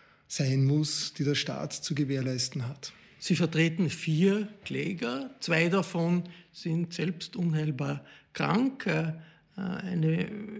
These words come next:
Speaker 2: eine, einer der Antragsteller hat Multiple Skler-,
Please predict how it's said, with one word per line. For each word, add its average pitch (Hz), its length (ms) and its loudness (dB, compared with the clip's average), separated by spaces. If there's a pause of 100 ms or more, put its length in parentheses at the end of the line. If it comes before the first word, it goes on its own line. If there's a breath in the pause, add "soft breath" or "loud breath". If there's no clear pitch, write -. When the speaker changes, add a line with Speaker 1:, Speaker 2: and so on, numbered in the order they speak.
(400)
Speaker 2:
eine, 175 280 0
einer 160 200 6
der 170 140 2
Antragsteller 160 640 2
hat - 220 -6 (260 loud breath)
Multiple 165 800 0
Skler-, 147 420 -2